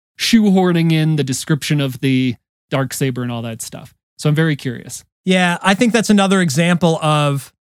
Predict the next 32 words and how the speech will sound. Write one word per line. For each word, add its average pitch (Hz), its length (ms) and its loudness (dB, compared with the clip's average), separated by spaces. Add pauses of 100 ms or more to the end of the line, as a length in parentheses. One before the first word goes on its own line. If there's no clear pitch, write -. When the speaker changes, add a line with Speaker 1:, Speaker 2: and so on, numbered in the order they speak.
Speaker 2:
n-, 196 140 0
not 208 220 4
so 226 120 -6
much, 202 160 0
like, 175 140 0
setting 180 360 0
up 170 140 2
another 156 260 2
story 160 460 0
like 147 180 0
they 151 120 0
did 143 220 0
with 135 340 -4 (300)
Speaker 1:
Ahsoka. 123 80 -6
Speaker 2:
Where 226 200 2
is 156 100 0
Grand 185 360 0
Admiral 175 340 2
Thrawn, 160 680 2 (320)
but 190 460 0 (260)
they 180 120 2
clearly 240 520 0
need 202 180 2
to 175 100 2
establish 175 720 -2
that 151 380 -4
backstory 151 760 -2 (420)
to 175 100 0
get 185 320 0
to 180 100 0
the 160 80 2
next - 440 -4